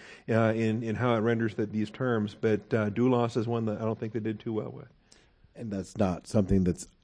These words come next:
Speaker 2: evident in Greek as having a different meaning.
Speaker 1: No, 'cause it's the same doulos every time.
Speaker 2: Okay.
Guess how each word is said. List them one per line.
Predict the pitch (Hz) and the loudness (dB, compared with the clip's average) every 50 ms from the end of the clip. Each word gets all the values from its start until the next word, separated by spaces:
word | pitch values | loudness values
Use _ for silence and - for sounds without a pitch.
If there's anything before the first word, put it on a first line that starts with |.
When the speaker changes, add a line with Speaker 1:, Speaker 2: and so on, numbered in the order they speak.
| _ 131 | _ 4
Speaker 2:
evident | 131 113 90 95 95 82 90 85 85 - | 4 6 6 6 4 4 4 2 0 0
in | - 92 95 87 | 0 0 0 4
Greek | 82 95 101 101 95 92 - | 6 8 8 8 6 6 2
as | 87 85 78 | -2 -2 0
having | 87 87 85 82 | 0 0 2 2
a | 82 80 | 0 0
different | 80 90 - - 80 85 | 0 -2 -2 -4 -4 -4
meaning. | 95 95 92 80 73 67 69 73 - _ _ - _ - - _ _ _ _ - | -2 0 0 0 -2 -6 -10 -12 -16 _ _ -20 _ -20 -20 _ _ _ _ 4
Speaker 1:
No, | 135 151 139 117 | 8 8 8 8
'cause | 101 - - | 6 4 0
it's | 127 110 | 0 0
the | 117 110 | 0 -2
same | - 147 127 123 110 107 117 104 | 0 0 2 2 0 -2 0 2
doulos | 131 131 120 107 104 - 120 | 4 6 6 4 4 0 -2
every | 107 101 | -4 -4
time. | 92 120 110 | -4 -4 -6
Speaker 2:
Okay. | 92 87 - - | -8 -10 -14 -20